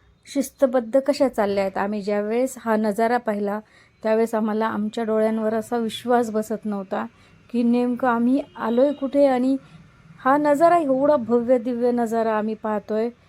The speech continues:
किती अलौकिक वाटत असेल. तुम्ही पहा की अचानक ह्या गायींना ज्यावेळेस सोडलं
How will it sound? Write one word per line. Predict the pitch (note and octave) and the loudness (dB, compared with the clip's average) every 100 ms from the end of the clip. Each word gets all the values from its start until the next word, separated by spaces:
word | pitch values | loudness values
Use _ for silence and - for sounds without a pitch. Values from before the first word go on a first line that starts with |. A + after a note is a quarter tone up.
| _ _ _ _ _ - - | _ _ _ _ _ -14 -4
किती | F#4+ G#4 | 0 2
अलौकिक | D#4+ D4+ D4 D4 C4 | 4 6 4 2 -4
वाटत | A#3+ G#3 | -6 -6
असेल. | A3+ A#3 A3 | -8 -6 -8
तुम्ही | A3 A3 | -6 -8
पहा | G#3+ A3 A3 B3+ _ _ _ _ | -8 -6 -6 -6 _ _ _ _
की | A#3+ | -2
अचानक | A3+ B3+ C#4+ D#4+ | 2 2 0 -2
ह्या | C#4+ A3 | 0 4
गायींना | A3 G#3+ A3 A3 | 4 4 2 0
ज्यावेळेस | G#3+ G#3+ A3+ A#3 - | 2 0 0 -2 0
सोडलं | A#3 A3 A3+ A3+ | 2 2 2 2